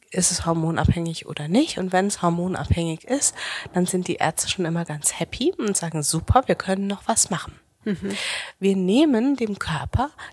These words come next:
Speaker 1: die Hormone weg, weil der Krebs ist nicht nur abhängig von dem Hormon, sondern er ernähr-, er ernährt sich davon.
Speaker 2: Ah, okay. Mhm.
Speaker 1: Und wenn der kein Futter mehr hat, na ja,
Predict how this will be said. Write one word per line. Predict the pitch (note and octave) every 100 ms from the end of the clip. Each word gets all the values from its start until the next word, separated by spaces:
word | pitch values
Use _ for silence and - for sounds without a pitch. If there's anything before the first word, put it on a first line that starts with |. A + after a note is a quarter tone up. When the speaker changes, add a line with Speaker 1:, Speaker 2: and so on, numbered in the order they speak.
| -
Speaker 1:
die | G#3
Hormone | G3 A3 A3 G#3+ E4+ D#4 -
weg, | - - - - - - - - - D3+
weil | E3 E3+ E3+ G3 C#4 F4+ F4+ -
der | F#3+
Krebs | - - G3 C#4+ E4 - -
ist | F#3 -
nicht | G3 -
nur | F3
abhängig | E3+ - A3 A#3
von | A#3+
dem | B3 A3+
Hormon, | A#3 A3+
sondern | A3+ A3 G#3
er |
ernähr-, | F#3 G3 G3+ A3+
er | G#3 G3
ernährt | G3 A#3+ B3 -
sich | - -
davon. | - A#3 -
Speaker 2:
Ah, |
okay. | - F#3 -
Mhm. | G3+ F3+ G#3 C#4 -
Speaker 1:
Und | G#3+ G3
wenn | G3+
der | F#3
kein | - D#3+ C#3+
Futter | - F4+ - F3
mehr | D3 C3+
hat, | A#3 F4+ - - _ _ _ -
na | F#3+
ja, | D#3 D#3+